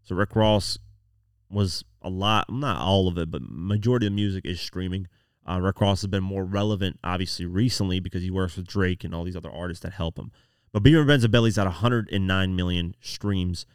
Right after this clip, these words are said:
on Spotify. Rick Ross's biggest solo lead single was Hustlin', and I think, if I remember correctly, let's go over to Rick Ross, uh, Spotify streams.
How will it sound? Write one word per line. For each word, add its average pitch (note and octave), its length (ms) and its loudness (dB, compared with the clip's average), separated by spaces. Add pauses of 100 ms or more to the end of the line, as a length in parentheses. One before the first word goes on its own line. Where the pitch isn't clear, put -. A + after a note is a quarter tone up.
(240)
on G2 180 0
Spotify. - 540 -8 (720)
Rick B2 240 4
Ross's C3 420 6
biggest A#2+ 480 4
solo B2+ 420 6
lead G#2+ 340 2
single G#2 320 -2
was F#2+ 160 -4
Hustlin', A2 500 0
and D#2+ 100 -4
I F2+ 140 -2 (180)
think, C3 340 2
if - 540 -20
I F#2+ 60 -6
remember G#2 600 0
correctly, - 580 -6
let's - 160 -8
go F#2+ 140 -8
over E2+ 180 -8
to - 20 -10
Rick C2 240 -12
Ross, - 500 -16
uh, - 280 -16 (1600)
Spotify - 460 -12
streams. - 560 -18